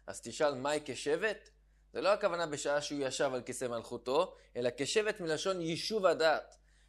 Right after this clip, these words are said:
לאחר שנתיישבה דעתו של אחשוורוש. הוא מאוד דאג, הייתה לו דאגה, וכעת אחרי שלוש שנים, בשנת שלוש למולכו,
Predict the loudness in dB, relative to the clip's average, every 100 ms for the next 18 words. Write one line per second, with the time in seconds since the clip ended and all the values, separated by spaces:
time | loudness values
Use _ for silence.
0 | _ 4 4 10 8 10 4 -2 0 4
1 | 4 2 6 8 8 10 10 10 4 0
2 | 4 4 4 -2 -2 0 -2 -4 -16 _
3 | _ _ -6 4 6 6 2 2 4 8
4 | 8 6 -2 -18 _ -4 0 4 4 4
5 | 6 6 6 6 6 4 0 -20 _ _
6 | -10 2 6 6 4 -4 0 2 2 0
7 | -6 -8 0 0 2 2 2 -2 -4 -4
8 | -4 -2 0 0 0 -2 2 4 12 12